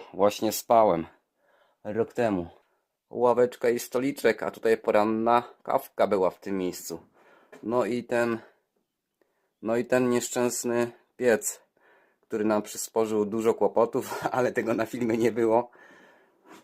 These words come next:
Próbowaliśmy tutaj rozpalić ogień i się nakopciło jak... Nie wiem co. I tutaj, jak w poprzednim schronisku, również ktoś zostawił jakieś kilka rzeczy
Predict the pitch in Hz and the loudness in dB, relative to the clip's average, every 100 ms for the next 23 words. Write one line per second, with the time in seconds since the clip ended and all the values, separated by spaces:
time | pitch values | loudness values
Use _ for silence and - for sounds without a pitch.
0 | _ 123 117 113 117 117 117 117 110 120 | _ 0 2 2 0 -4 0 2 2 0
1 | - 131 117 107 104 110 113 113 - _ | 2 2 2 -2 -2 0 0 0 -4 _
2 | _ _ _ _ 82 101 98 - 92 85 | _ _ _ _ -14 -12 -10 -4 -4 -2
3 | 90 107 - 90 - - 104 104 95 90 | 0 -2 0 -6 -6 -14 -10 -4 -2 -2
4 | 87 87 - _ _ _ _ _ _ _ | -2 -4 -8 _ _ _ _ _ _ _
5 | _ - 90 92 - 87 _ _ _ _ | _ -20 -18 -18 -16 -18 _ _ _ _
6 | _ _ _ _ _ _ _ - 175 165 | _ _ _ _ _ _ _ -6 -4 -2
7 | 160 147 127 127 123 - 131 127 - 113 | -4 -2 -2 -2 -6 -6 -4 -4 -6 -8
8 | 117 - 113 107 117 110 - 107 101 98 | -8 -8 -10 -4 -4 -6 -8 -8 -8 -6
9 | 113 104 107 104 - _ _ _ _ _ | -6 -4 -4 -6 -10 _ _ _ _ _
10 | _ _ _ - - 110 - 113 98 101 | _ _ _ -10 -10 -10 -16 -16 -10 -6
11 | 104 - 107 | -6 -4 -6